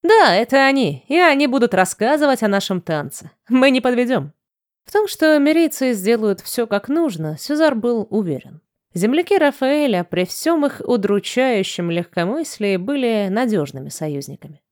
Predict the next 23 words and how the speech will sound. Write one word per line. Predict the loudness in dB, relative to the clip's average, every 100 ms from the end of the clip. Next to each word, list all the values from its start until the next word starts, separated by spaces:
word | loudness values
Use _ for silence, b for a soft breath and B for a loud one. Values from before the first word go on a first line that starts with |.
| _ _ _ _ _
Не | -2
сомневался | 0 2 4 4 2 -2
Сезар | -4 0 4 2
и | 2 -4
в | -2
остающихся | -4 -2 0 0 -2 -8 -10 -8
в | -6
Каракалье | -4 -4 -2 -4 -4 -6
смертниках, | -4 -4 -4 -6 -12 -14 -16 -18 -20 -12
но | -6 -4 -4
будет | -6 -6 -4 -2 -4 -4
или | -2 -2 0
нет | -2 -4 -4
их | -4
жертва | -2 -2 -2 -2 -2
оправданной, | -2 -2 -2 -2 -6 -10 -10 -16 _ _ _ _
зависело | -2 0 2 0 -2 -2 -2
от | -2 -6 -4
него | -2 -2 0 0 2
и | 2
от | 0 -2
маршала | -2 -2 -4 -4 -4
Аршо. | -2 -4 -6 -14 -16 -20